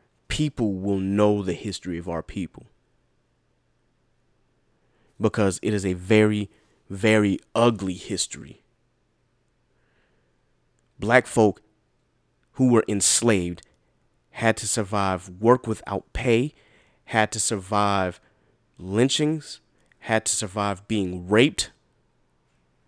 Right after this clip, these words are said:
had to survive brutal beatings, had to survive the lack of education, and just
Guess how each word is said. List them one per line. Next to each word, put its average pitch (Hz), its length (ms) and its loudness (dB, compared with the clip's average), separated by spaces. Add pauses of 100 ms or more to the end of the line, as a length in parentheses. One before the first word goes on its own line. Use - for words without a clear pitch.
(720)
had 123 180 2
to 110 60 -6
survive 104 460 0
brutal 123 280 2
beatings, 135 720 2 (3000)
had 123 240 2
to 127 80 -4
survive 104 420 -2
the 101 100 -2
lack 104 300 2
of 101 140 -4
education, 147 720 -4 (3500)
and 123 120 -2
just 120 200 -2